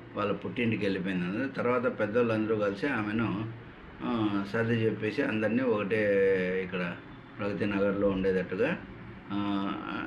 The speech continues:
ఏర-, ఏర్పాటు చేసి ఇద్దరు కలిసే ఉంటున్నారు. తర్వాత ఆమె, ఆమె ఏం చేసింది, ఇతన్ని ఎట్లయినా కూడా తొలగించుకోవాలని ఈమె, ఈ-, ఈ-, ఈమెకు వే-, వేరే ప్రియుడితో ఈ-, ఈమెకు కనెక్షన్ ఉంది,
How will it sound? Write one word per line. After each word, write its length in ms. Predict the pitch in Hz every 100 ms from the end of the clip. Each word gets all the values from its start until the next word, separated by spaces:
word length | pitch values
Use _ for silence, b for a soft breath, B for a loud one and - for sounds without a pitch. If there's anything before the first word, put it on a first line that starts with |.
| -
ఏర-, 480 | 113 110 107 95 104
ఏర్పాటు 420 | 110 104 95 104
చేసి 260 | 101 104 156
ఇద్దరు 280 | - 110 110
కలిసే 320 | 101 95 131
ఉంటున్నారు. 500 | 95 92 90 - - - - - - -
తర్వాత 360 | 113 131 135
ఆమె, 540 | 131 117 113 95 95 113 - - - - - - -
ఆమె 220 | 110 110 113
ఏం 200 | 127 131
చేసింది, 640 | 123 113 117 113 117 113
ఇతన్ని 260 | 104 104 101
ఎట్లయినా 340 | 92 120 117
కూడా 180 | 113 110
తొలగించుకోవాలని 1040 | 110 101 107 110 104 101 98 92 87 95 104 - - - -
ఈమె, 420 | 110 120 117 110
ఈ-, 520 | 92 104 110 113 101
ఈ-, 340 | 101 98 104 117
ఈమెకు 240 | 120 113
వే-, 300 | 113 110 107
వేరే 300 | 104 117 127
ప్రియుడితో 560 | - 120 113 113 135 127
ఈ-, 480 | 113 110 110 107 110
ఈమెకు 260 | 113 107
కనెక్షన్ 460 | 95 120 120 117 104
ఉంది, 200 | 87